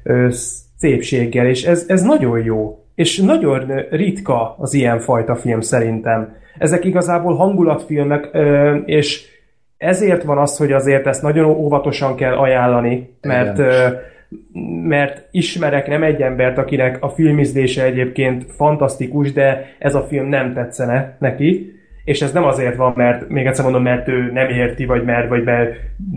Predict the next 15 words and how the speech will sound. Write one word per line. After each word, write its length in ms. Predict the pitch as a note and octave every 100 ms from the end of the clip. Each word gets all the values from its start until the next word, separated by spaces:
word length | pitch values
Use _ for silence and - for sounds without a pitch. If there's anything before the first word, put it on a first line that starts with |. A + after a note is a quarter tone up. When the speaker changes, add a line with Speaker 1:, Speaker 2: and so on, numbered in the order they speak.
| B2 B2
Speaker 1:
nem 160 | C3
ért 200 | A#2+ A#2
a 40 | A#2
filmekhez, 580 | - B2 B2 A#2+ C#3 -
hanem 220 | C#3 C#3+
mert, 340 | C#3+ C#3 -
mert 240 | D#3+ C3 D3
egyszerűen 480 | C#3 C#3+ C#3 C#3
erre 240 | C#3 C3+ C3
vagy 200 | D3+ D3
rá 180 | C#3+ D3
tud 160 | F3
hangolódni 540 | F#3 F#3+ G3 F#3+ F3+ E3
az 120 | D3+
ember, 420 | C#3+ C#3+ C#3+